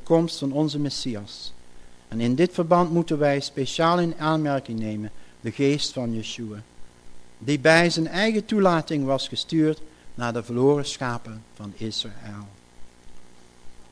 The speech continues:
Wanneer we naar sommige van zijn parabels kijken en we zien ze in het licht van Yeshua's speciale opdracht, de interpretatie valt dan plotseling heel anders uit en we zien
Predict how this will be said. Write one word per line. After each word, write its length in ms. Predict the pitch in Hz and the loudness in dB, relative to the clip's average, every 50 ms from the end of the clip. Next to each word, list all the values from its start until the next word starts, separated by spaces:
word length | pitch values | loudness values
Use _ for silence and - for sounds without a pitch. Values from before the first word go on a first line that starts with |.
| - | -8
Wanneer 320 | - 135 147 170 208 240 240 | -2 2 4 6 6 8 8
we 60 | 233 | 8
naar 180 | 233 226 214 | 8 8 6
sommige 400 | 214 - - 240 233 226 208 208 | 4 4 4 6 6 6 4 4
van 220 | 185 185 180 175 160 | 4 4 4 4 4
zijn 220 | - 165 156 151 | 2 2 0 0
parabels 800 | - - 170 165 160 156 160 160 160 151 135 131 120 113 - - | 2 4 4 4 4 4 4 4 2 2 0 -4 -6 -4 -6 -4
kijken 560 | - 139 127 120 120 117 - 127 127 131 131 - - - - - - - - - - - - - | -2 -2 -2 -2 -2 -4 -6 -8 -8 -8 -10 -10 -12 -12 -12 -14 -16 -18 -16 -14 -14 -14 -8 -2
en 160 | - 170 175 | 2 2 4
we 100 | 175 175 | 4 4
zien 360 | 170 - 240 262 262 254 254 | 4 4 6 8 8 8 8
ze 180 | 233 254 247 - | 8 6 4 4
in 160 | 208 214 214 | 6 6 6
het 120 | 202 190 | 6 4
licht 340 | - 202 240 254 - - - | 4 2 2 2 2 -2 -6
van 340 | - - 220 196 190 185 180 - - - - | 0 4 4 6 6 4 2 -2 -8 -12 -4
Yeshua's 500 | - 180 170 - - - 254 233 208 - | 0 0 2 2 2 4 6 6 6 6
speciale 680 | - - - 196 175 165 - - 170 165 165 165 - - | 6 2 2 2 0 2 2 2 4 4 4 2 0 0
opdracht, 680 | 196 208 180 160 - 151 131 117 - - - - - - - - - - - - - - - - - | -2 -2 -2 -2 -8 -8 -8 -8 -10 -14 -14 -14 -14 -14 -14 -16 -20 -20 -20 -20 -20 -20 -20 -18 -14
de 100 | - 101 | -12 -6
interpretatie 1120 | - 175 196 196 185 - 196 175 - - - - - 196 196 196 180 - - - 190 170 147 | -2 0 0 0 2 2 2 2 2 -2 -8 0 4 4 6 6 4 2 -2 -2 -2 -2 0
valt 260 | 170 160 160 160 - | 2 2 2 2 0
dan 160 | 156 143 135 - - | -2 -4 -4 -4 -2
plotseling 520 | 170 175 165 - - - 151 135 123 117 | -2 -2 -2 -2 -6 -8 -6 -6 -6 -4
heel 200 | 120 156 156 147 | -2 -2 -2 0
anders 380 | 123 139 139 127 110 101 - - | 0 -2 -2 -2 -4 -6 -8 -4
uit 380 | 131 131 127 135 135 - - - - - - - - - - - - - - | -4 -2 -2 -2 -4 -8 -12 -14 -14 -14 -14 -14 -14 -16 -20 -20 -20 -16 -6
en 180 | - 131 135 131 | -2 0 0 2
we 100 | 131 127 | 2 0
zien 440 | - - 160 190 190 190 196 190 | 0 2 4 4 4 4 4 2